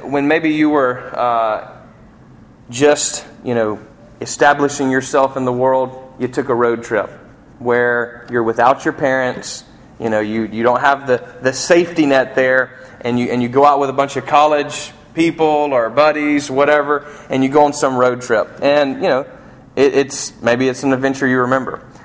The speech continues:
uh, maybe not. Um, some, all of us can probably point to certain adventures that didn't really lead to good things, so other adventures that led to great things.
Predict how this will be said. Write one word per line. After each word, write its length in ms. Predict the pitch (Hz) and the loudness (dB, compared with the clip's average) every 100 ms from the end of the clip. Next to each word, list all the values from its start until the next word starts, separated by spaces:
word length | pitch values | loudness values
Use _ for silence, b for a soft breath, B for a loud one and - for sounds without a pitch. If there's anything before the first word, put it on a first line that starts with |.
| B - | B -8
uh, 120 | - | -6
maybe 220 | 104 107 113 | -4 -2 2
not. 400 | 113 101 - B B - | 4 2 -6 B B -2
Um, 360 | 113 107 104 | 0 0 -2
some, 180 | - 143 | 0 2
all 340 | - 156 196 | 4 4 4
of 120 | 180 160 | 4 0
us 40 | |
can 120 | 156 | 0
probably 220 | 147 143 | 2 2
point 260 | 131 160 139 | 2 0 0
to 80 | 131 | -2
certain 340 | - 247 220 | 2 4 4
adventures 560 | 151 139 156 - 156 143 | 0 2 0 2 -2 2
that 140 | 143 | 0
didn't 160 | 180 160 | 2 2
really 180 | 175 160 | 2 2
lead 300 | 175 170 143 | 2 0 4
to 380 | 147 131 120 120 | 4 4 2 2
good 240 | 208 220 | 0 2
things, 400 | 147 139 175 202 | 0 2 -2 -4
so 280 | - - 131 | -10 0 0
other 340 | - 131 165 | 2 2 2
adventures 400 | 139 143 147 147 | 0 -2 -4 -2
that 120 | 143 127 | -2 2
led 200 | 151 160 | 2 2
to 60 | |
great 300 | 139 160 185 | 2 0 0
things. 440 | 131 110 - - | -4 -4 -6 -16